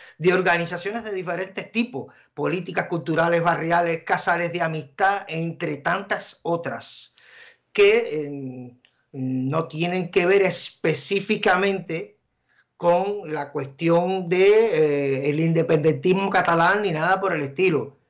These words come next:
Que pueda haber alguna de estas organizaciones que formen parte de la plataforma, bueno, eh, eso no tiene nada que ver con el tema catalán, sino con un sentido de solidaridad con el pueblo de Cuba, simplemente eso.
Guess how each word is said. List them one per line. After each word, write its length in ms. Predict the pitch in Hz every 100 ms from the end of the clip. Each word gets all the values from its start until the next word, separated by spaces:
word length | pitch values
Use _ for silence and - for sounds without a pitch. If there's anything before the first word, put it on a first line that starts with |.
| _ _ _
Que 160 | - 151
pueda 300 | 139 202 214
haber 240 | 202 214
alguna 340 | 190 170 196 185
de 120 | 185
estas 280 | 190 196 180
organizaciones 560 | 180 175 165 165 185
que 140 | 143 143
formen 320 | 165 165 160
parte 340 | 170 170 165
de 100 | 160
la 140 | 156 151
plataforma, 540 | 160 156 - 185 190
bueno, 460 | 135 160 135 117 - _ _ -
eh, 760 | 151 156 156 151 151 143 139 156
eso 300 | 170 202 185
no 100 | 185
tiene 240 | 190 185
nada 300 | 175 175 175
que 80 | 170
ver 300 | 175 180 -
con 240 | - 180 165
el 220 | 147 135
tema 240 | 165 180
catalán, 600 | 180 156 135 160 135 - _ _ _
sino 420 | - 170 165 185
con 180 | 151 160
un 120 | 180
sentido 500 | - 175 170 190 190
de 80 | 190
solidaridad 720 | 185 185 175 175 165 165 175
con 180 | 190 165
el 60 | 139
pueblo 260 | 175 170
de 120 | 143
Cuba, 400 | 135 170 135 - - _ _
simplemente 960 | - - 185 170 160 156 160 131 147 151
eso. 300 | 147 117